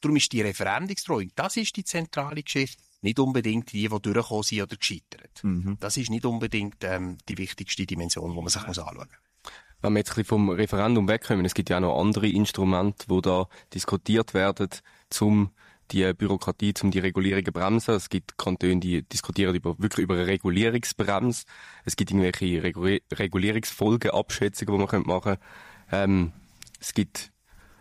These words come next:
Speaker 3: äh, Massnahmen wie ein Stouch oder so,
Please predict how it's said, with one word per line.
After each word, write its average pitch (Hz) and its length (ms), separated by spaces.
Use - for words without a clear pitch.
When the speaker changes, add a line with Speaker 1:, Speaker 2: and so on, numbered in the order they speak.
Speaker 3:
äh, 90 280
Massnahmen 101 480
wie 92 40
ein 82 120
Stouch - 720
oder - 220
so, 120 340